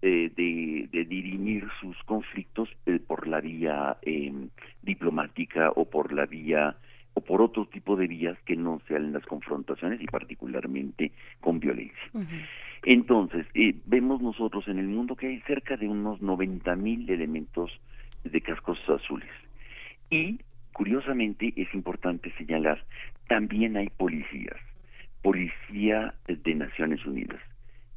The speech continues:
Speaker 1: cerca de trece mil elementos de las policía, de la policía, em, de Naciones Unidas está repartida por el mundo.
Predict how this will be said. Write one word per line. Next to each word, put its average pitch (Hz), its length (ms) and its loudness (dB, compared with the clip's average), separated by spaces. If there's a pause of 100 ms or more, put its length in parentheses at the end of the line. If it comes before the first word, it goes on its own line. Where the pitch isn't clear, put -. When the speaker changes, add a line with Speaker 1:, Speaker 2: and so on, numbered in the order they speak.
Speaker 1:
cerca 98 380 6
de 78 520 2 (160)
trece - 340 -4
mil 95 440 -2 (320)
elementos 80 640 -2
de 76 100 0
las 69 160 -4
policía, 80 640 2
de 76 220 0
la 69 100 -2
policía, 73 720 -2 (480)
em, 67 580 -2 (140)
de 85 160 2
Naciones 80 500 0
Unidas 80 460 2
está - 200 0
repartida 76 520 -2
por 76 160 0
el 78 40 -2
mundo. 85 300 -2